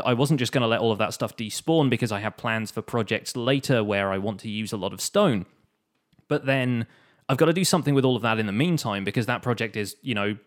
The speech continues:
a month away at this point or more. So I've gotta store it all somewhere, and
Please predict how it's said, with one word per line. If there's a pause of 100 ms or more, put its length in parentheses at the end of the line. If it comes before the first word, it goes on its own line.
(280)
a
month
away
at
this
point
or
more. (420)
So
I've
gotta
store
it
all
somewhere,
and